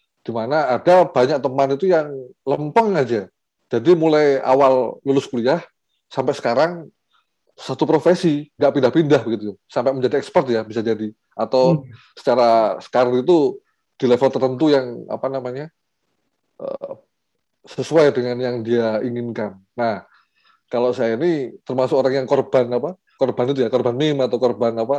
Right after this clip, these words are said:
Speaker 1: eh, motivasi
Speaker 2: <laughs>
Speaker 1: dari buku untuk kita itu dari karyawan menjadi pengusaha begitu.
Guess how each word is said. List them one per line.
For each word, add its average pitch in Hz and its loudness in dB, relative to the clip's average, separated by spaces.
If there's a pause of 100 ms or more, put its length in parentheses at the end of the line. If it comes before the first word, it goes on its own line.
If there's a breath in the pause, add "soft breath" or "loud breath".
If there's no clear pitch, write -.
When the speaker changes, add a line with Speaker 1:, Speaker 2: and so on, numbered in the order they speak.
Speaker 1:
eh, 110 2
motivasi 139 0 (160 loud breath)
Speaker 2:
<laughs> - -4
Speaker 1:
dari 123 2 (160)
buku 190 0 (480 soft breath)
untuk 143 -4
kita 135 0
itu 127 2
dari 131 2
karyawan 139 6
menjadi 123 2
pengusaha 139 0
begitu. 107 -6